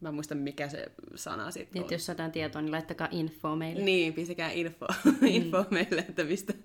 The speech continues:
Speaker 1: mitä Satu lähtee opiskelemaan, että se pääsee tutkimaan sukupuuttoon kuolleita eläimiä way backiin. <laughs>
Speaker 2: Way backiin. Öö, mikä on työ, missä et koskaan vois työskennellä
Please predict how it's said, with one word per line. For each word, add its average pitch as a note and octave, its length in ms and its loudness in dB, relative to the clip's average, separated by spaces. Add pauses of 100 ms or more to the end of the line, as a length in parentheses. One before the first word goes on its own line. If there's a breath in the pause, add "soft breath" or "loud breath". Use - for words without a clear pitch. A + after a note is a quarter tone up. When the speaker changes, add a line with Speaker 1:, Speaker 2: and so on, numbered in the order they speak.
(220 loud breath)
Speaker 1:
mitä G3 240 2
Satu F3 280 -2
lähtee D#3 320 0
opiskelemaan, D#3 500 0
että D3+ 100 -8
se E3 60 -6
pääsee D3+ 340 -4
tutkimaan D3+ 640 -6 (480 loud breath)
sukupuuttoon D#3+ 880 -4 (160)
kuolleita D3+ 500 -2 (360)
eläimiä D3 540 -6 (320)
way D3+ 160 -6
backiin. F3 480 -2 (260)
<laughs> B3+ 340 0
Speaker 2:
Way E3+ 160 -6
backiin. - 400 -8 (520 loud breath)
Öö, F3+ 520 2 (160)
mikä A3 280 2
on F#3 120 2
työ, F3 220 0
missä D#3+ 460 -4 (540)
et - 320 -12
koskaan E3 400 -6
vois - 360 -8 (480)
työskennellä E3+ 600 -6